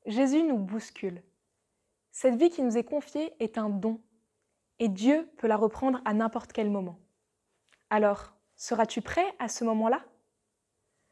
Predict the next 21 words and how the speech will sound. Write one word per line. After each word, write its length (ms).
Cette 340
thématique 720
d'être 200
toujours 320
prêt 400
et 80
de 140
veiller 440
est 120
reprise 520
par 200
Jésus, 380
notamment 380
dans 160
la 100
parabole 520
du 120
maître 320
et 40
du 100
serviteur, 800